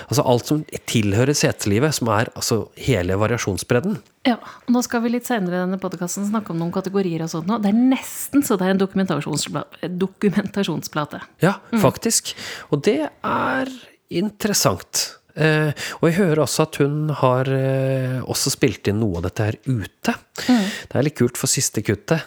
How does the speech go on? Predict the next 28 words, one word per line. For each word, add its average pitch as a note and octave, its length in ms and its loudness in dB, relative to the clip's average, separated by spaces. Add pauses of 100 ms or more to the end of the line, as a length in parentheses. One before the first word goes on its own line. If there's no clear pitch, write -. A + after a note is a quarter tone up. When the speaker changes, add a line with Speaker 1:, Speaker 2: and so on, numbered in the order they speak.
Speaker 1:
det A2 220 2 (180)
er G#2+ 480 -2
da G#2 140 2 (100)
med F#2 520 0 (760)
fuglekvitter A2 880 0
på, E3 160 4 (220)
og - 140 -8
så F#2 160 -4
går F2+ 120 2
det F2+ 160 2
rett - 320 -2
over E2 200 -2
i E2 80 -2
Heilo, F2+ 500 -2 (300)
eh, F2+ 440 -2 (400)
<laughs> A2 500 -2
Heilo-pipen E2+ 1080 0
da D#2+ 40 -4
til - 160 0
Speaker 2:
Mm. G#3 120 2
Speaker 1:
slutt. - 220 -6 (640)
For G#2+ 100 -2
det G#2 80 2
er F#2+ 60 0
gitt - 120 -8
ut - 140 -6
på F#2 120 2 (140)
Grappa A2+ 360 2